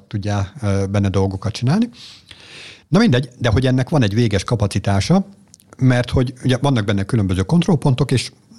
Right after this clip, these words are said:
ö, a különböző méretű Q R kódokban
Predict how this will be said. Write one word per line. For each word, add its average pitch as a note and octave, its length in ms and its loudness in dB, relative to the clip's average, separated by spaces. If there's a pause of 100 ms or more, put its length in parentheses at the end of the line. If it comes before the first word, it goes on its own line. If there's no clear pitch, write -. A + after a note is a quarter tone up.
(100)
ö, A#2 580 2 (540)
a - 80 -16 (140)
különböző A2 420 2
méretű A2 600 2 (200)
Q - 180 -4
R G2+ 120 -2
kódokban A#2 880 0